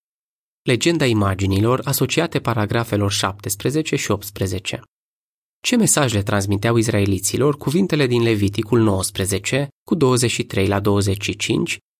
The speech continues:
și ce învățăm noi din aceste versete? Un izraelit se uită la rodul pomilor pe care i-a plantat. Paragraful nouăsprezece. Întrebare. Cum te ajută personal principiile din Leviticul analizate în acest articol?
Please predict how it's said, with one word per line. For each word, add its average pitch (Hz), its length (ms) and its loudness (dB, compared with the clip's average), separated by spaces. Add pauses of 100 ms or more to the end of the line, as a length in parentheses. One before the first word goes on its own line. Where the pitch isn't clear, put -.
(180)
și - 160 -4
ce 214 180 -2
învățăm 165 400 0
noi 101 220 0
din 104 160 0
aceste 101 380 -2
versete? - 560 -4 (720)
Un 135 140 4
izraelit 156 760 0 (140)
se - 160 2
uită 113 360 4
la 123 120 2
rodul 107 320 2
pomilor 98 460 0
pe 104 100 -6
care 104 220 -2
i-a 101 140 2
plantat. 98 540 -4 (1500)
Paragraful 143 520 0
nouăsprezece. 101 800 0 (160)
Întrebare. 113 640 -2 (500)
Cum 240 140 0
te 247 120 -2
ajută 143 300 -2
personal 123 640 0
principiile 160 560 0
din 143 160 0
Leviticul 113 640 0
analizate 143 640 0
în 107 80 0
acest 104 360 -2
articol? 101 500 -4